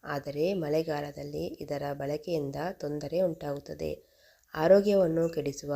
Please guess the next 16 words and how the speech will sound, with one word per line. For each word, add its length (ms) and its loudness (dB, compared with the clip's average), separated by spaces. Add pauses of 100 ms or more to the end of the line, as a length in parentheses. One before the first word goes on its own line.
ಬ್ಯಾಕ್ಟೀರಿಯಾಗಳು 760 -4
ಮತ್ತು 440 -4 (440)
ಕೀಟಗಳು 880 2 (140)
ಈ 80 2
ತರಕಾರಿಯಲ್ಲಿ 1120 -2
ಮಳೆಗಾಲದಲ್ಲಿ 760 0
ಹುಟ್ಟಿಕೊಳ್ಳುತ್ತವೆ. 840 -6 (600)
ಅದರ 160 -8 (140)
ಬೀಜಗಳಲ್ಲಿ 680 -2
ಅಡಗಿರುವ 640 -6
ಕೀಟಗಳು 840 -2 (260)
ಕಣ್ಣಿಗೆ 500 0
ಸುಲಭವಾಗಿ 680 2
ಕಾಣಿಸುವುದಿಲ್ಲ. 680 -4 (680)
ಈ 140 0
ಹಿನ್ನೆಲೆಯಲ್ಲಿ 1000 -2